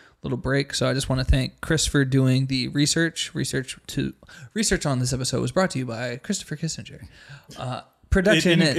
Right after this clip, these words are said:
Speaker 2: in concert with Anador, though. And
Speaker 1: Right.
Speaker 2: I,
Speaker 1: Oh,
Speaker 2: I,
Speaker 1: yeah, she
Speaker 2: I
Speaker 1: definitely
Speaker 2: do,
Speaker 1: started it. She's
Speaker 2: I do want to publicly, uh, thank her for all the work she,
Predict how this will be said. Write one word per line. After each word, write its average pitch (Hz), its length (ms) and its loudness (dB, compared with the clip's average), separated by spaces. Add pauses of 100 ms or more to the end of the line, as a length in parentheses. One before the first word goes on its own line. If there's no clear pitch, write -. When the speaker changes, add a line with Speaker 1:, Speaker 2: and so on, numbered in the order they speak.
(120)
Speaker 2:
in - 60 0
concert 151 480 -2
with 110 120 -4
Anador, 98 460 -6
though. 98 220 -12
And 101 100 -4
Speaker 1:
Right. 110 160 -2
Speaker 2:
I, 185 60 0
Speaker 1:
Oh, 180 80 6
Speaker 2:
I, 175 60 6
Speaker 1:
yeah, 170 120 4
she - 160 2
Speaker 2:
I 190 40 2
Speaker 1:
definitely 196 260 4
Speaker 2:
do, 131 60 2
Speaker 1:
started 123 360 2
it. - 160 2
She's 180 240 -4
Speaker 2:
I 123 40 -4
do 120 200 0
want 117 220 -4
to 110 200 -8
publicly, 107 800 -10
uh, 101 260 -16
thank 101 280 -14
her 92 200 -10
for 101 320 -16
all 98 160 -14
the 101 60 -14
work 98 220 -14
she, - 180 -16